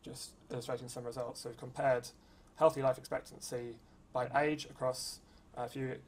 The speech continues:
few cities in Yorkshire, and then on the right-hand side we've looked at the correlation between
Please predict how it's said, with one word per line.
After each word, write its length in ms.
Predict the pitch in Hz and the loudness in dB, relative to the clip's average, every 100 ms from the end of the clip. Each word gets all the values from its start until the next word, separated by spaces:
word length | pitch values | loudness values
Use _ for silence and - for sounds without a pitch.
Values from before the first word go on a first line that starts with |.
| - | -20
few 140 | - 131 | -12 -4
cities 300 | 151 139 127 | -2 -2 -2
in 80 | 127 | 2
Yorkshire, 440 | 160 160 - 165 - - | 4 4 2 0 0 -8
and 100 | 135 | -2
then 220 | 127 127 - | 0 0 -4
on 120 | 135 | -2
the 60 | 127 | 4
right-hand 320 | 139 131 131 | 4 4 -4
side 360 | 131 127 123 - - - - - | 0 0 0 -6 -20 -20 -20 -14
we've 220 | - 123 127 | -10 -10 -10
looked 180 | 135 151 | -12 -10
at 80 | 135 | -12
the 60 | |
correlation 520 | - 135 127 123 139 | -2 0 2 0 -4
between 300 | 127 - 123 | -16 -12 -10